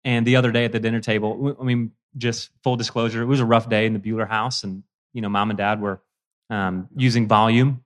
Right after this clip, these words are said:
as parenting. And, I mean, Owen, he's our t-, really tender child, and he just starts breaking down, and he's, you know, he's got this, this big bottom lip, and he goes, "Mommy and Daddy, my heart is so sad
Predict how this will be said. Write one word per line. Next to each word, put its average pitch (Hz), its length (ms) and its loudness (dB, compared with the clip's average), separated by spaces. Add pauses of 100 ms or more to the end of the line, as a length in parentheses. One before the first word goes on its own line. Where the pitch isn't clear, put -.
as 107 180 -4
parenting. 117 480 -2 (500)
And, 110 560 0 (260)
I 127 40 2
mean, 127 100 4
Owen, 120 500 4
he's 127 200 2
our 117 100 4
t-, - 180 -12
really 131 240 2
tender 117 280 -2
child, 113 460 0
and 98 160 -6 (360)
he 131 80 2
just 135 140 -2
starts 131 220 0
breaking 117 420 0
down, 110 460 -2 (180)
and 110 100 -6
he's, 113 180 -6
you 135 120 -6
know, 110 80 0
he's 107 120 -2
got 113 180 -2
this, 110 200 -4 (260)
this 113 140 -4
big 113 280 -2
bottom 113 280 2
lip, 113 200 0 (580)
and 120 100 -6
he 143 80 0
goes, - 260 -8 (1040)
"Mommy 185 440 -4 (240)
and 196 100 -6
Daddy, 95 360 -4 (640)
my - 160 -2
heart - 360 -6
is - 140 -12
so - 160 -12
sad - 500 -14